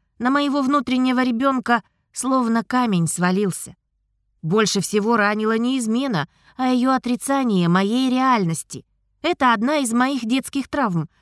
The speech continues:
когда все мои чувства, включая ориентацию, просто не принимались в расчёт. Так и не развив доверие к собственному восприятию реальности, я доверилась ей.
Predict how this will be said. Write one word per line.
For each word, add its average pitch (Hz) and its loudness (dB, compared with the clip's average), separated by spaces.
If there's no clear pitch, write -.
когда 208 0
все 240 0
мои 202 2
чувства, 180 -2
включая 202 0
ориентацию, 190 0
просто 269 -4
не 262 -2
принимались 240 2
в 180 -2
расчёт. 165 -6
Так 196 -2
и 208 2
не 202 2
развив 190 0
доверие 190 2
к - -12
собственному 190 0
восприятию 196 2
реальности, 196 -2
я 185 0
доверилась 247 0
ей. 220 -4